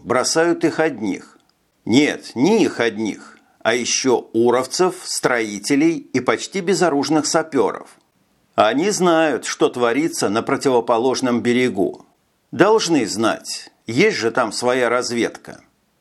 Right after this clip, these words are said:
И для чего тогда каждую неделю Елизаров отправляет сводку в штаб четвёртой армии? «Уймись! Выход на рубеж обороны в план тревоги не включён. Немца боятся спровоцировать».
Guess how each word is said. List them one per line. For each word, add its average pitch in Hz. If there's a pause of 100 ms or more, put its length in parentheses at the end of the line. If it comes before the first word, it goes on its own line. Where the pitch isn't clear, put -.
(120)
И 123
для 120
чего 127
тогда 135
каждую 123
неделю 113
Елизаров 120
отправляет 127
сводку 147
в 170
штаб -
четвёртой 135
армии? 80 (1300)
«Уймись! 156 (100)
Выход 165
на 160
рубеж 160
обороны 151
в -
план 139
тревоги 147
не 139
включён. 135 (920)
Немца 151
боятся 147
спровоцировать». 127